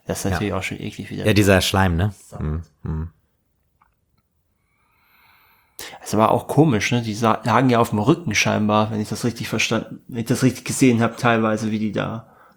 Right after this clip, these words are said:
Speaker 1: oder war das jetzt nur durch die Einstellung so komisch? Also die, die Höhlenmalereien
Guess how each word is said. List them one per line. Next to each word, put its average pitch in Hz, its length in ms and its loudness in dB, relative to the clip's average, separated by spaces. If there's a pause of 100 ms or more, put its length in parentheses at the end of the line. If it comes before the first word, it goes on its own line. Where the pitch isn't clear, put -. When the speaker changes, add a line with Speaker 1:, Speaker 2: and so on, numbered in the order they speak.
Speaker 1:
oder 113 260 4
war 117 100 6
das 117 160 4
jetzt 123 160 0
nur 120 100 2
durch 110 160 -2
die 113 120 0
Einstellung 107 400 0
so 110 120 -6
komisch? 113 580 -4
Also 120 200 0
die, 117 300 0
die 117 180 -2
Höhlenmalereien 131 920 4